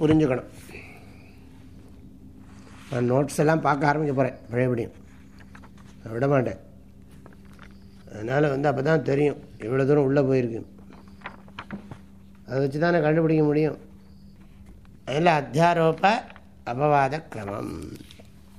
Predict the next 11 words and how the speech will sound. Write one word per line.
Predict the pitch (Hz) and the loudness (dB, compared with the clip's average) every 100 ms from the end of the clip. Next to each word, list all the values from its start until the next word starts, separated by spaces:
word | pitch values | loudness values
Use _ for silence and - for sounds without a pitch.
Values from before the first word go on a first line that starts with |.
| - - - - - - - - - | -20 -20 -20 -20 -20 -20 -20 -16 -10
கொஞ்சம் | 113 | -8
டைம் | 104 127 151 | -2 0 2
கொடுத்து | 147 147 | 0 -2
கேட்பேன். | 127 120 - - - - - - - - - - - - - | -2 -2 -4 -14 -20 -20 -20 -20 -20 -20 -20 -20 -20 -12 -4
இப்போ | 180 175 160 | 0 2 2
வந்து, | 151 165 196 143 | 2 4 4 4
அத்தியாரோப | 151 - 170 185 175 | 2 2 4 4 2
அபவாதத்தின் | 165 156 165 175 165 151 151 139 | 2 0 2 2 2 0 -4 -2
மூலம் | 139 170 185 | 2 2 2
பிரம்மஸ்வரூபம் | 147 147 170 165 151 151 151 160 226 - - - - - 139 | 2 4 2 2 4 6 6 4 2 0 -12 -20 -20 -12 0
உபதேசிக்கப்பட்டது. | 170 170 139 139 135 120 - 101 101 95 | 4 4 2 -4 -6 -6 -8 -6 -4 -6